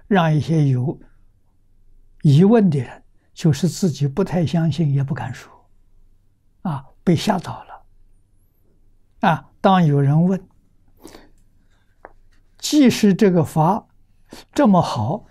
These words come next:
怎么老法师不劝我们学？”他们回答说：“老法师讲经中啊，都暗示了，是我们没听懂。”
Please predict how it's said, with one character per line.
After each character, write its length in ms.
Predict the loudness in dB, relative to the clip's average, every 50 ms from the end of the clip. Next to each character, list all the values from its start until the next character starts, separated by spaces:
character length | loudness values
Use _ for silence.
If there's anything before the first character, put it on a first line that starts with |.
| _ _ -20
怎 220 | -6 -2 0 2
么 140 | 4 4 2
老 240 | 2 2 2 0 -2
法 240 | -2 -2 -2 -2 -4
师 180 | -4 -6 -6
不 180 | -6 -2 -2 -2
劝 380 | -2 -2 -6 -8 -4 0 0 0
我 180 | 0 0 -2
们 160 | -4 -6 -6
学？” 220 | -8 -10 -12 -16 -20 -20 -20 _ _ _ _ -20 -20 _ _ _
他 160 | -2 0 2
们 160 | 2 2 0
回 180 | 0 -2 -4 -4
答 180 | -4 -6 -8
说 220 | -10 -12 -16 -20 -20 _ _ _ _ -20 -20 -20 -12 _
：“老 320 | -6 -6 -4 -4 -6 -6
法 260 | -6 -4 -6 -4 -4
师 320 | -6 -8 -6 -6 -4 -4 -6
讲 420 | -6 -6 -6 -6 -4 -4 -4 -4
经 360 | -2 -2 0 0 2 0 0
中 240 | -2 -2 -2 -2 -4
啊， 140 | -4 -8 -12 -18 -20 _ _
都 240 | -4 -2 0 0 2 0
暗 240 | 0 -2 -2 -4
示 240 | -8 -8 -10 -8 -10 -10
了， 360 | -12 -16 -20 -20 -20 -20 _ _ _ _ -20 -20 -20 -20 -20 _ -16
是 240 | -14 -10 -6 -4 -4
我 240 | -2 -2 -4 -4
们 200 | -2 0 0 0 0
没 160 | -2 -4 -6
听 280 | -6 -8 -6 -6 -6 -4
懂。” 180 | -4 -8 -10